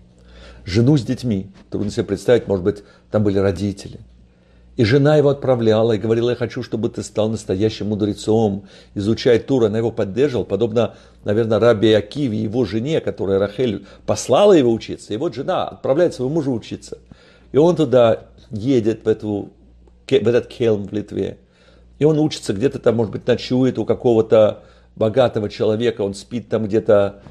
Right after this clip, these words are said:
на раскладушке. И учится с утра до вечера, набирается мудрости. Но его жена, его дети в другом месте. Представляете, как жили евреи?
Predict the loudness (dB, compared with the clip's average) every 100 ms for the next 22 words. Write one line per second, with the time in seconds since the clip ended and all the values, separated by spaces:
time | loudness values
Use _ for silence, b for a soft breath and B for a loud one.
0 | B B -4 -2 -2 2 2 2 -2 -4
1 | -10 -10 -20 _ _ b b b 2 2
2 | 2 -2 -4 -2 2 4 4 4 2 0
3 | -4 -2 0 0 0 -2 -4 -2 -4 -8
4 | -18 -20 _ _ _ _ -20 -20 -20 -20
5 | -20 B B B B -4 2 4 4 2
6 | 0 -2 -4 -4 -4 -4 -4 -4 -6 -10
7 | -10 -18 -6 -2 0 0 0 -2 -4 -6
8 | -12 -2 0 0 -2 -8 -4 -4 -4 -6
9 | -10 -12